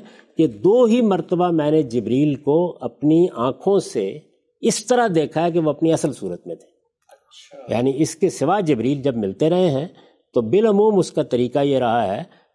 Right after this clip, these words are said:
Speaker 1: کہ وہ انسانی صورت میں آ گئے۔ فرشتے سیدنا ابراہیم کے پاس بھی انسانی صورت میں آئے،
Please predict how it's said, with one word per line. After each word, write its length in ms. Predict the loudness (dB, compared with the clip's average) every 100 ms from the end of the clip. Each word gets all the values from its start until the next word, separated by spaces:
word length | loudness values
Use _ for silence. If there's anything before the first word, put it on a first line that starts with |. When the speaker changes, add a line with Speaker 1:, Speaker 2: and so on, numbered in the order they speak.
| -2
Speaker 1:
کہ 80 | -2
وہ 180 | 2 0
انسانی 420 | 0 -2 -2 0 0
صورت 320 | 0 -4 -6
میں 80 | -10
آ 80 | -10
گئے۔ 180 | -16 -20 _ _ _
فرشتے 400 | -2 -2 -2 -2 -2
سیدنا 400 | 0 -2 0 -2
ابراہیم 440 | 0 -2 0 0
کے 80 | -2
پاس 280 | -2 -4 -2
بھی 100 | -4
انسانی 320 | -2 -2 -4
صورت 320 | -4 -4 -4 -4
میں 100 | -4
آئے، 160 | -6